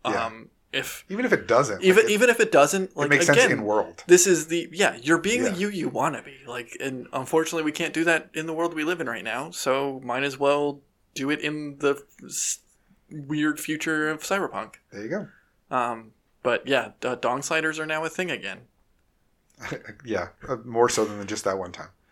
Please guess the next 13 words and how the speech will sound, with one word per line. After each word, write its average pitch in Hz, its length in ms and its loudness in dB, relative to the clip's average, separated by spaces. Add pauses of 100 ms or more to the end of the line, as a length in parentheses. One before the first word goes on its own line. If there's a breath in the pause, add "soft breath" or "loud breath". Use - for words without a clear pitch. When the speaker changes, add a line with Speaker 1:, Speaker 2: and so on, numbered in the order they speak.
Speaker 2:
<laughs> - 100 4 (100)
Yeah, 156 420 12
it 175 320 8
is 170 200 10
now 165 240 8
a 170 160 4
thing, 156 580 4
<laughs> - 40 -6
not, 165 280 0
not 143 420 2
a 139 200 -2 (380 loud breath)
one-time 151 600 0
instance. - 640 -8